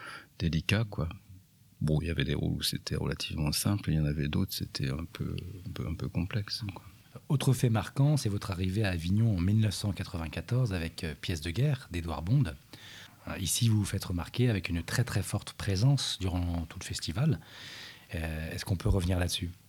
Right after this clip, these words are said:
Speaker 1: Bon, c'est vrai que, je sais pas, tous les articles, c'était, euh, la bombe à Avignon, quoi. Enfin, je veux dire, c'était, c'était choc, quoi. C'était un spectacle, parce que bon, il y avait six, six heures, je pense, de spectacle avec deux entr'actes, euh, qu'on avait répété pendant, euh, pratiquement, je sais pas, cinq, six mois en lieu clos.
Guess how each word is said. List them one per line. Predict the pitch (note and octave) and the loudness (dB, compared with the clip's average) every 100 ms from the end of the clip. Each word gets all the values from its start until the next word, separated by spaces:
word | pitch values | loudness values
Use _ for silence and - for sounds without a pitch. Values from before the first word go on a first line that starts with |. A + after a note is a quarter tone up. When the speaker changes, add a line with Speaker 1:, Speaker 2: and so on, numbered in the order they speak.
| - - - | -20 -16 -6
Speaker 1:
Bon, | - E2+ | 2 2
c'est | - | 4
vrai | E2+ F2+ | 6 6
que, | E2+ - D#2+ E2 | 4 4 4 4
je | |
sais | - | 4
pas, | - F2 | 4 2
tous | - - | 0 -2
les | D#2+ | 0
articles, | D#2+ C#2 - F2 | 0 0 0 0
c'était, | - - - E2 | 0 -4 0 2
euh, | D#2+ D2+ | 2 0
la | C#2+ | 0
bombe | D#2+ E2 D#2+ | 2 2 0
à | |
Avignon, | D#2 D2 D#2+ E2+ F2+ | -2 -2 0 4 4
quoi. | E2 | 2
Enfin, | D2+ - D2+ | -6 0 0
je | D2+ | 2
veux | D2+ | 0
dire, | D2+ D#2+ | 2 0
c'était, | - D#2+ E2 | 0 0 2
c'était | E2 - - F2 | 2 2 2 4
choc, | - F#2+ | 4 2
quoi. | - - | 0 -2
C'était | - F2 | -2 -2
un | D2+ | -2
spectacle, | - C2+ - D2+ D#2+ - | -2 -4 0 0 0 -4
parce | - - - - - - | -6 -6 -6 -6 -6 -4
que | - | 2
bon, | D2 | 6
il | F2 | 8
y | |
avait | D2+ D#2 | 6 6
six, | - - - | 2 2 0
six | - - E2 D#2 | 2 2 4 4
heures, | F2+ F2+ | 4 2
je | |
pense, | - D2+ D2 | 0 0 2
de | |
spectacle | C#2 - D2 - E2 E2 | -2 -2 -4 2 2 2
avec | - D2 | 0 -2
deux | - D2+ | 0 -2
entr'actes, | D2+ C#2+ - D#2+ D#2 - - - | 0 -2 -2 -4 -4 -6 -10 -8
euh, | - - - G1+ - - _ - _ | -6 -8 -10 -14 -16 -20 _ -20 _
qu'on | - D2+ | 0 2
avait | D#2+ E2 E2 | 2 2 2
répété | D#2+ - D#2 - E2 | 2 0 -2 0 -2
pendant, | - - D2 D2 C#2+ | -2 -2 0 0 0
euh, | C#2+ - - - - - - - | -4 -6 -12 -20 -20 -20 -20 -6
pratiquement, | - - E2 - E2+ | -4 0 0 4 4
je | D#2+ | 6
sais | D#2+ | 4
pas, | F2 | 4
cinq, | F2 F#2 - | 4 4 4
six | - | 6
mois | E2+ E2+ F#2 | 8 8 6
en | F2+ D#2 | 4 4
lieu | D#2+ D2+ E2 | 4 4 2
clos. | - E2+ F2 | 2 4 4